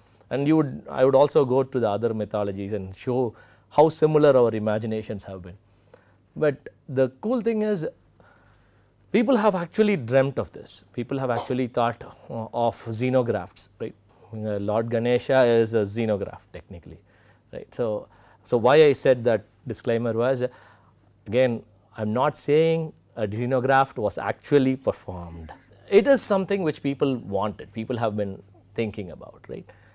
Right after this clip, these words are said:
This is basically what people are trying to do. So, the images I have are, uh, Lord Ganesha and Lord, uh, Narasimha. So, Narasimha was just an avatar who came down with the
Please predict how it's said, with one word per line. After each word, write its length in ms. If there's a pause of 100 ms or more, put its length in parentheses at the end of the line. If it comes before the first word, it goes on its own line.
(140)
This 220
is 100
basically 460
what 240
people 260
are 80
trying 280
to 80
do. 80
So, 100
the 120
images 380
I 140
have 320
are, 460
uh, 100
Lord 260
Ganesha 800
and 300
Lord, 400
uh, 240 (400)
Narasimha. 500 (380)
So, 160
Narasimha 520
was 220
just 320
an 100
avatar 520
who 160
came 360
down 320
with 200
the 280